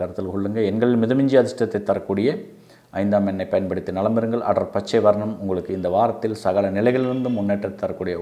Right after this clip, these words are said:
ஒரு காலமாக அமைகிறது. வாழ்த்துக்கள். மிதுன ராசி அன்பு நேயர்களுக்கு தொழில் ரீதியான அபிவிருத்தி,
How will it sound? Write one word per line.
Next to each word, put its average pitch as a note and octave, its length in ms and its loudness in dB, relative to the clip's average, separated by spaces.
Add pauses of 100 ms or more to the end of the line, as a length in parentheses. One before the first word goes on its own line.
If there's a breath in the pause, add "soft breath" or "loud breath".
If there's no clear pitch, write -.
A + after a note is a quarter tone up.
ஒரு F2 100 -2 (100)
காலமாக F2 480 -2 (160)
அமைகிறது. D#2 400 -6
வாழ்த்துக்கள். - 400 -4 (500)
மிதுன E3+ 300 10
ராசி D#3 300 12
அன்பு A2+ 200 4
நேயர்களுக்கு G#2 540 4 (840)
தொழில் D3 380 10
ரீதியான A2+ 500 4
அபிவிருத்தி, F#2 420 0